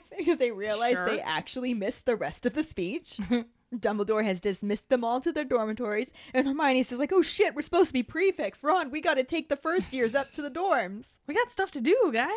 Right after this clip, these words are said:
Speaker 1: And Ron's like, "Oh yeah," and he stands up and starts yelling, "Oi, first years, midgets, you lot, this way."
Speaker 2: <laughs>
Speaker 1: Ronald Weasley.
Speaker 2: Oh, Ron.
Speaker 1: Which is basically what Hermione says. And she's like, "You
Speaker 2: Mm-hmm.
Speaker 1: can't call them that." He's like, "What? They're titchy."
Speaker 2: <laughs>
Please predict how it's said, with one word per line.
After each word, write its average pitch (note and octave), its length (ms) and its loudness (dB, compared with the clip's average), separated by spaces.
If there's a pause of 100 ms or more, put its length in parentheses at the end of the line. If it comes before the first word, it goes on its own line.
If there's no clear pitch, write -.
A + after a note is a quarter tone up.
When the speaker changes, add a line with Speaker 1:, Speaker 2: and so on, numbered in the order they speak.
(200)
Speaker 1:
And A#3 180 0
Ron's B3 260 2
like, B3+ 200 0
"Oh A4+ 220 6
yeah," G#4 220 4
and B3+ 100 -2
he C#4 80 -2
stands A#3 400 0
up A3+ 160 2
and A#3 160 -2
starts A#3+ 300 0
yelling, A#3+ 800 -2 (680)
"Oi, F#4 420 2 (180)
first G4 360 -4
years, D#4+ 220 2 (140)
midgets, F4+ 680 0
you G4 320 2
lot, D#4+ 240 0 (100)
this F#4 240 -8 (100)
way." D4 380 2
Speaker 2:
<laughs> C5+ 1040 -2
Speaker 1:
Ronald A#3 140 -4
Weasley. G#3+ 800 4 (240)
Speaker 2:
Oh, B3+ 320 2 (120)
Ron. E3 720 -4 (220)
Speaker 1:
Which G#3+ 300 -4
is G3+ 160 -6
basically F3+ 420 -6
what E3 160 -4
Hermione D#3+ 420 -6
says. D#3 380 -6
And A3+ 160 -6
she's A3 120 0
like, G#3 180 0
"You - 60 -4
Speaker 2:
Mm-hmm. G3 40 -8
Speaker 1:
can't D#5+ 240 0
call C5+ 340 0
them G4 100 -8
that." D#4+ 180 0
He's F#4 120 -2
like, A4 140 -2
"What? B4 240 0
They're G#4 140 0
titchy." - 1500 -4
Speaker 2:
<laughs> - 60 -20